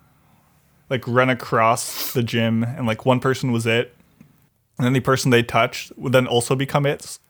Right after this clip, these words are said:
So they, every time you'd have to go back and forth, they would slowly weed you out and it became, at the end, like, two people left and, like,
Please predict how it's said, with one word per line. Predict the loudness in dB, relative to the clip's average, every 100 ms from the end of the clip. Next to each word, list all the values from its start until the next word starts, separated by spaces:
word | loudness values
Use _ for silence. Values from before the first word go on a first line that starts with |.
| _ -20
So | -2 0 0 -2 _
they, | 0 0 0 _
every | 0 0 0
time | 2 2 2
you'd | 0
have | 0
to | -2
go | -2
back | -2 -2
and | -2 -2
forth, | -2 -2
they | -2
would | -4 -4
slowly | -6 -4 -2 -2
weed | -2 -2 -2
you | 0
out | 2 2 2
and | -6 -8
it |
became, | -6 -6 -2 0 0
at | 0
the | 0
end, | 0 2
like, | 0 -2 _ -20 -20 -4
two | 2 2
people | 2 0 2
left | 4 2 -2
and, | -4
like, | -4 -6